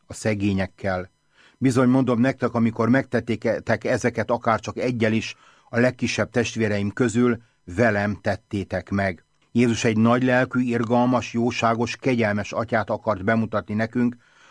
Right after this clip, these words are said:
aki elsősorban azoknak ad reményt, akik csalódtak és nincs jövőjük. A nyolc boldogság is így kezdődik: „Boldogok vagytok ti szegények”, a lukácsi megfogalmazásban.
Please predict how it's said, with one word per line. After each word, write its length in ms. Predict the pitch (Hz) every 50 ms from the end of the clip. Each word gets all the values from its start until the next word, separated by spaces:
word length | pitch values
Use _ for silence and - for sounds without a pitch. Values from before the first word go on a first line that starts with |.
| - - -
aki 280 | - 113 - - 135
elsősorban 680 | 127 131 131 127 - - 120 104 - 120 117 110 113 113
azoknak 520 | 127 123 139 107 120 117 - 117 107 - -
ad 120 | 101 90
reményt, 460 | 104 110 117 117 120 123 123 127 123 - _ _ _
akik 340 | - 110 104 - - 107 -
csalódtak 580 | - - 131 127 123 120 117 120 - 113 101 -
és 160 | 101 95 -
nincs 300 | - 113 104 - - -
jövőjük. 460 | 110 98 85 92 98 95 92 90 - -
A 120 | - 110
nyolc 320 | 113 110 127 127 123 117 95
boldogság 600 | 98 107 120 117 104 110 104 - - 110 101 107
is 140 | 101 - -
így 180 | 120 110 -
kezdődik: 640 | - - 120 117 110 110 120 117 113 120 117 120 - _ _ _ _ _ _ -
„Boldogok 560 | 104 117 131 131 117 117 104 85 95 92 -
vagytok 400 | - 113 110 110 - 110 98 -
ti 100 | - 98
szegények”, 680 | - - - 117 113 104 101 101 95 92 92 92 92 _
a 60 | -
lukácsi 600 | 98 104 95 - 104 92 90 - - - 95 87 - _ -
megfogalmazásban. 1300 | 120 104 101 - - - 107 92 98 101 98 95 95 90 87 98 92 90 87 95 92 90 90 87 -